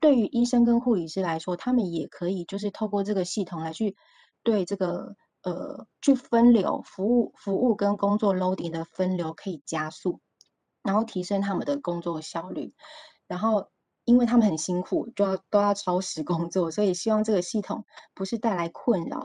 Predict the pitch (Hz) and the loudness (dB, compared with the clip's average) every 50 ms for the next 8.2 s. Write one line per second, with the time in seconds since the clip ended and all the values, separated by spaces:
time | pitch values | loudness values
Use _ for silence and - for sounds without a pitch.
0 | - - 147 - 202 190 - 208 190 170 170 160 165 - _ - - - _ - | -8 -8 -8 -6 -6 -4 -2 -2 -2 -2 -4 -6 -6 -8 _ -20 -20 -20 _ -10
1 | - 208 - 180 175 - 220 202 180 180 190 190 185 170 165 160 175 190 185 175 | -6 -4 -4 -2 -2 -2 -2 -2 -2 -2 -2 -2 -2 -2 -4 -4 -4 -4 -6 -6
2 | - 190 170 160 165 - - - - - - - - - - 226 220 - - - | -6 -8 -8 -8 -10 -12 -12 -12 -10 -10 -10 -8 -8 -8 -8 -8 -10 -8 -2 2
3 | 294 277 240 - 269 269 269 269 277 262 208 165 160 - - - 175 190 202 196 | 2 2 4 4 4 4 4 4 2 2 0 0 -2 -6 -8 -8 -6 -6 -6 -8
4 | - - 208 - 208 202 190 180 - - - - - - 233 208 208 202 - 196 | -8 -10 -4 0 0 2 2 0 -2 -8 -20 -12 -6 -4 -4 -2 -4 -4 -4 -4
5 | 175 - - 208 202 196 202 214 196 - - - 240 214 180 170 165 165 165 - | -4 -4 -2 -2 -2 -2 -4 -6 -6 -6 -4 -4 -2 -2 -2 -2 -4 -4 -6 -4
6 | - 233 220 190 185 - - 170 165 170 175 175 175 175 175 185 - _ - - | -2 0 0 0 -2 -4 -6 -6 -6 -6 -6 -6 -6 -6 -8 -10 -12 _ -20 -20
7 | - _ _ _ - 254 220 196 185 165 151 - - 214 208 185 180 175 170 170 | -20 _ _ _ 0 0 0 0 -2 -6 -8 -6 -4 -2 -2 -2 -2 -4 -4 -6
8 | 170 170 170 175 | -8 -10 -12 -14